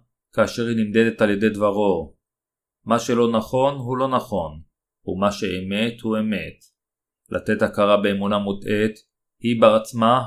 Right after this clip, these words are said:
פעולה של מרידה נגד אלוהים. לכן, לא רק שאינני מסוגל לאשר את אמונתם, אלא אני חייב באופן קבוע לציין את הטעויות שלה. אתה מאמין רק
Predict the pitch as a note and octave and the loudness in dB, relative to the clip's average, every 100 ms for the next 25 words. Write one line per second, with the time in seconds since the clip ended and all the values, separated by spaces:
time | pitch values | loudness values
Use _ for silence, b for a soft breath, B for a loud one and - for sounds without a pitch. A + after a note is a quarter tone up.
0 | - A#2 G#2+ A2+ A#2 A#2 A2 A2 A2 A2+ | -4 -2 2 2 2 -2 -2 -2 0 0
1 | A2 A2 G#2+ G#2+ G#2 G#2+ A2 E2 D#2+ - | 0 -2 -2 -2 0 0 -2 -2 -12 -20
2 | _ _ _ _ _ A2 A2 A#2+ A2+ A2+ | _ _ _ _ _ -4 -2 0 0 -2
3 | A2 _ _ _ - A#2 C3+ C3+ C3+ B2+ | -6 _ _ _ -2 4 4 4 -4 -2
4 | C3+ C3 B2 B2+ A#2 B2 A#2+ A#2 B2+ A#2+ | -6 -8 -10 -6 -2 2 2 0 0 -2
5 | A#2+ A2+ A2+ A2 - A#2+ C3 C#3+ C3 _ | -2 -4 -2 -2 0 0 0 -4 -16 _
6 | _ _ _ - F#2+ F#2 F#2 F2 F#2 F#2+ | _ _ _ -8 -2 -2 -2 -4 -2 2
7 | G2+ F#2+ F#2+ G2 G2 F#2 F2 F#2+ G#2 A#2 | 2 0 -4 -4 -6 -4 -2 0 0 0
8 | - _ _ - F#2+ - F#2+ F#2 G2+ G2+ | -6 _ _ -14 -12 -6 -4 -2 -4 -6
9 | G2 G2+ G#2+ G#2 A2 A2 F#2 D#2+ D2+ D2+ | -8 0 0 2 0 -2 -6 -8 -8 -10
10 | _ _ _ _ _ _ _ _ - - | _ _ _ _ _ _ _ _ -10 0
11 | A#2+ A#2 A2 A#2 A2+ | 2 4 2 2 2